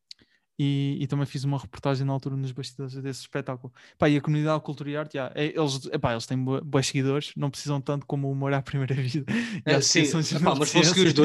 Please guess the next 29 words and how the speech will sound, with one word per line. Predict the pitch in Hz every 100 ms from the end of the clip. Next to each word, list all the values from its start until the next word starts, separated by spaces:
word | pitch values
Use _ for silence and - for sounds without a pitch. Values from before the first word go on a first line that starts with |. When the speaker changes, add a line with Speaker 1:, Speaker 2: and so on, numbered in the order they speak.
| 185 294
Speaker 2:
dois, | -
tem | 143
essa | 196 151
Speaker 1:
<laughs> |
Speaker 2:
opção, | 139 - 175
Speaker 1:
Mas | 175 139
Speaker 2:
vão. |
Speaker 1:
sim, | 156 156
sim, | - 147
sim. | 139 -
<laughs> | 135 180 202 208 -
Speaker 2:
Eles | 175
Speaker 1:
Claro. | - 175
Speaker 2:
têm | 233 233
aqui, | -
eu | 151
estive | 156 214
a | 233
ver | 202
Speaker 1:
Ah, | 190
Speaker 2:
hoje, | 214 143
Speaker 1:
desafios. | 123 123 147
Speaker 2:
era | 156
trezentos | 156 151 156 151
mil | 127 170 175
ou | 117 117
quase | 123 -
trezentos | 123 120 117 110
mil, | 120